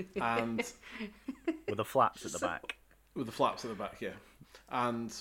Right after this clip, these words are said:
Speaker 1: what most people think is the, the difference in wind speeds means that there's a h-, high pressure bit in one, uh, like, above, uh, below the wing, a low pressure bit above the wing, um, so that causes you to get uplift.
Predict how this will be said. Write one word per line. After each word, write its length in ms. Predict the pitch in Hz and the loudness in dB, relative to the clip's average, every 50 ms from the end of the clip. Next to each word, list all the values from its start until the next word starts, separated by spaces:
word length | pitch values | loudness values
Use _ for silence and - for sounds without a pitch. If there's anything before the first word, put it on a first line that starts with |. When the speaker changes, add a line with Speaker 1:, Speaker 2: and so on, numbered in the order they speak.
| - 120 | 0 0
Speaker 1:
what 220 | - 135 120 - 151 | 2 0 0 0 0
most 180 | 143 139 - | -2 0 0
people 160 | - 131 117 107 | 0 -2 0 0
think 220 | 131 123 110 113 | 0 0 0 0
is 180 | 110 107 107 - | -2 -2 -4 -6
the, 520 | - 117 113 110 110 110 107 107 107 104 107 - - - - - _ _ _ _ - _ _ _ _ _ - - _ _ _ _ _ _ _ _ _ - - | -2 -2 0 0 0 0 -2 -2 -2 -4 -6 -8 -14 -20 -20 -20 _ _ _ _ -20 _ _ _ _ _ -20 -20 _ _ _ _ _ _ _ _ _ -14 -10
the 120 | 110 113 | -8 -8
difference 500 | 104 - - 151 156 - - 139 123 - | -4 2 4 4 4 4 2 -2 -2 0
in 140 | 127 120 120 | 0 2 4
wind 260 | 127 131 127 127 123 | 4 4 4 4 2
speeds 460 | - - - 117 113 107 104 - - | 0 -2 -2 0 0 0 0 -4 -4
means 480 | 110 110 110 110 107 110 107 104 - - | -2 0 2 2 0 0 -2 -4 -6 -6
that 460 | - 110 104 104 98 - - - - - - - - | -4 -2 -2 -2 -2 -6 -8 -14 -14 -14 -12 -8 -4
there's 220 | 113 110 104 98 | -2 -2 0 0
a 220 | 110 104 104 104 104 | 0 -2 -2 -2 -4
h-, 220 | - - - - - | -6 -10 -10 -6 0
high 200 | - 135 135 135 | 4 4 4 4
pressure 380 | 131 - 131 120 113 - 117 | 4 4 2 2 2 0 -2
bit 160 | 98 113 113 - | 0 0 -2 -2
in 120 | 110 107 | 0 0
one, 460 | 113 113 113 110 110 110 110 107 107 - - - | 2 2 2 2 0 0 -2 -4 -6 -10 -12 -10
uh, 100 | 110 104 101 | -8 -6 -4
like, 140 | 107 98 - | -4 -4 -4
above, 340 | 117 104 - 117 117 101 - - - - - - - - | -2 2 4 4 4 4 0 -6 -16 -20 -20 -12 -6 -6
uh, 60 | 123 | -4
below 300 | - 139 139 139 135 123 | 0 4 6 6 6 6
the 80 | 113 | 4
wing, 320 | 107 107 107 104 104 101 104 - - | 2 0 0 -2 -4 -6 -8 -8 -6
a 60 | 117 | -4
low 220 | 120 120 127 123 | 0 2 2 2
pressure 360 | 120 - 127 117 - - 117 98 | 2 2 0 0 0 0 -4 -4
bit 160 | 107 107 - - | -4 -4 -6 -4
above 340 | 98 - 113 113 107 - | 0 2 2 2 2 0
the 80 | - 101 | -4 -4
wing, 220 | 98 101 101 98 98 - - - - - - - - - - - - - | -2 -2 -4 -4 -8 -12 -18 -20 -20 -20 -20 -20 -20 -20 -20 -16 -8 -6
um, 160 | 104 104 98 - | -4 -4 -4 -4
so 120 | - 117 | -2 0
that 200 | 113 113 113 - | 0 0 0 0
causes 360 | - 123 117 107 110 104 98 | 0 0 0 0 -2 -4 -4
you 100 | 110 107 | -4 -6
to 120 | 104 - 98 | -6 -4 -2
get 180 | 101 95 - | -2 -2 -2
uplift. 560 | 107 101 95 - 104 101 101 - - - - | -2 -4 -6 -6 -8 -8 -8 -10 -14 -20 -20